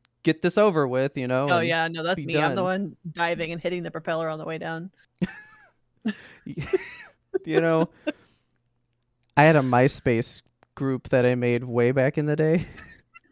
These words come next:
Speaker 1: <laughs> I
Speaker 2: Okay.
Speaker 1: wanted, I, I wanted screenshots from movies that, like, you couldn't find online, right? So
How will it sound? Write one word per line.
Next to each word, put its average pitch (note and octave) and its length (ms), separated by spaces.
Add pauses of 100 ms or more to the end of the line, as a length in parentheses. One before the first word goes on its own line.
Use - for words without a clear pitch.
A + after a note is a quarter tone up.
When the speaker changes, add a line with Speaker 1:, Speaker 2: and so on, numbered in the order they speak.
(240)
Speaker 1:
<laughs> - 60 (1080)
I A#3+ 220
Speaker 2:
Okay. B3+ 140
Speaker 1:
wanted, B3 340 (160)
I, A3 260 (220)
I E3 160
wanted G3+ 320
screenshots D#3+ 920
from C#3 220
movies D#3 400
that, - 140
like, C#3+ 240
you D#3+ 60
couldn't E3 260
find C#3+ 340
online, B2+ 500
right? B2 280
So - 80